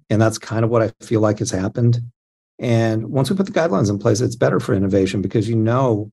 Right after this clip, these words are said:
when you're stepping outside of them. Not knowing is a lot harder. So, I mean, those hearings were really, really interesting. And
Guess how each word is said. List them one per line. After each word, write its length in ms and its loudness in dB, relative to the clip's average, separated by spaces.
when 140 2
you're 80 2
stepping 360 0
outside 360 0
of 100 -2
them. 300 -8
Not 240 0
knowing 400 0
is 100 -8
a 60 -4
lot 280 2
harder. 460 -2
So, 480 0
I 40 -6
mean, 340 0
those 220 0
hearings 260 0
were 120 2
really, 320 0
really 260 0
interesting. 640 0
And 240 -2